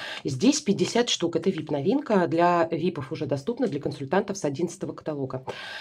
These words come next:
Здесь пятьдесят штук, и цена будет в одиннадцатом каталоге просто великолепная. Я еще, если не разберу, то обязательно возьму себе в запас, потому что, ну, мне очень понравилось.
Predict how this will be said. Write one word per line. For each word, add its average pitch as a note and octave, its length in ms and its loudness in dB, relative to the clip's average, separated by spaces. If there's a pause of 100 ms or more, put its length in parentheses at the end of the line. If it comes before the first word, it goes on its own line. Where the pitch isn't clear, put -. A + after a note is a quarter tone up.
(120)
Здесь D#3 280 2
пятьдесят D#3 480 -2
штук, C4+ 300 0
и - 120 -6
цена F3 420 6
будет D#3+ 240 4
в D#3+ 40 4
одиннадцатом F#3 380 4
каталоге E3 360 0
просто E3+ 500 4
великолепная. F#3 460 0
Я E3+ 140 6
еще, E3 240 2
если C#3 200 -4
не D3 120 -2
разберу, D3 280 -4
то - 80 -8
обязательно D3+ 320 -4
возьму C3+ 220 -4
себе D3+ 240 -6
в - 60 -6
запас, D3 300 -2
потому D#3+ 200 -2
что, D#3+ 140 -6
ну, E3 80 2
мне F3 160 4
очень D3+ 440 0
понравилось. - 560 -8